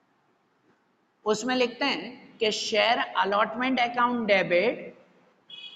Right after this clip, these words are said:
to, to share capital account। पहले कैपिटल में लिखेंगे कि सिक्स लाख शेयर्स के, अब तो सिक्स लाख पे ही चलेगा, ट्वेंटी वन में से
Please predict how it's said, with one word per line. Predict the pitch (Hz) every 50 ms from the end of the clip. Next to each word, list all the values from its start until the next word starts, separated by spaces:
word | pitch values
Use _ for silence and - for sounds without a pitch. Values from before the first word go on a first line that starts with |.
| - - - - -
to, | 214 214 226 247 294 320 - - - - - - - - - - - _ _ _ _ _ _ _ _ _ _ _ _ _ _ _ _ _ - 220
to | 226 226 -
share | - - 220 202 196 208 220 220 220
capital | - 208 196 - - 220 202 226 226 226
account। | 226 208 - 214 220 226 226 - - - - - - - _ _ _ _ _ _ _ _ _ _ _ _ _ _ _ _ _ -
पहले | 196 208 220 226
कैपिटल | 226 240 226 196 254 240 233 262 262
में | 262 269 269
लिखेंगे | 262 262 262 254 247 233 226 196 170
कि | 185 190 180
सिक्स | - - - 247 269 262 - - 277
लाख | 262 254 254 247 247
शेयर्स | - - 240 214 208 214 196 - -
के, | 190 175 185 220 262 - - - - - _ -
अब | 180 185 196 -
तो | 240 240
सिक्स | 233 - 254 240 - - 262
लाख | 262 262 247 -
पे | 269 262
ही | 269 247
चलेगा, | - 247 240 233 214 202 180 170
ट्वेंटी | - - 196 196 196 208 233
वन | 226 226 233 240
में | 240 247 233
से | - 254 254